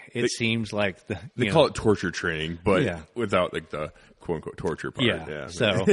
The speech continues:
Speaker 2: <laughs>
Speaker 1: um, there were some actual, some really, I can't really talk a lot about it, but there's
Speaker 2: No,
Speaker 1: a lot
Speaker 2: it's
Speaker 1: of
Speaker 2: still
Speaker 1: funny, there's a lot of funny stuff that happened in
Speaker 2: Yep.
Speaker 1: there. Um, but it is, it's a gut check. Um, it's a,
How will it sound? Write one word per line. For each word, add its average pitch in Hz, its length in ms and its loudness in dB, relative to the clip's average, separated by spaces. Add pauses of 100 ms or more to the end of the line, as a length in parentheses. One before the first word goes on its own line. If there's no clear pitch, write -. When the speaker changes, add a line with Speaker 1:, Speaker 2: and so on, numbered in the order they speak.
(140)
Speaker 2:
<laughs> - 200 0
Speaker 1:
um, 117 540 4 (160)
there 139 300 6
were 143 280 8
some 117 480 2
actual, 107 800 0
some 107 340 -6
really, 113 200 0
I 110 120 -2
can't 117 180 -2
really 107 180 0
talk 95 220 -2
a 101 60 -2
lot 95 180 0
about 92 240 0
it, 101 140 -4
but 98 160 0
there's 107 200 4
Speaker 2:
No, 113 80 4
Speaker 1:
a - 20 4
lot 101 280 2
Speaker 2:
it's - 20 2
Speaker 1:
of 95 140 -2
Speaker 2:
still - 280 -2
Speaker 1:
funny, 107 420 0 (320)
there's 139 140 4
a 135 40 4
lot 123 160 8
of 101 80 0
funny 113 300 0
stuff 101 380 -2
that 92 120 -12
happened 104 520 -4
in 107 200 -4
Speaker 2:
Yep. 101 60 -6
Speaker 1:
there. 101 560 0 (320)
Um, 87 180 -10
but 131 220 2
it 147 100 6
is, 135 140 2
it's 131 200 -2
a 139 40 2
gut 104 240 -4
check. 95 420 -8 (160)
Um, 95 400 -6 (400)
it's 143 120 -8
a, 113 100 -2